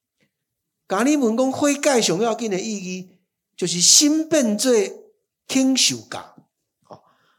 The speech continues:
我本来伫遐抵抗上帝的话，但今仔日我的心变做肯受教。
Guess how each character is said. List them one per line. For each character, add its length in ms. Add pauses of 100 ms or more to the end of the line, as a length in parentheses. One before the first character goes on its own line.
(140)
我 140
本 200
来 200 (1800)
伫 120
遐 220
抵 180
抗 260
上 280
帝 140
的 60
话， 120 (960)
但 200
今 100
仔 120
日 140
我 100
的 80
心 340
变 220
做 160
肯 440
受 280
教。 400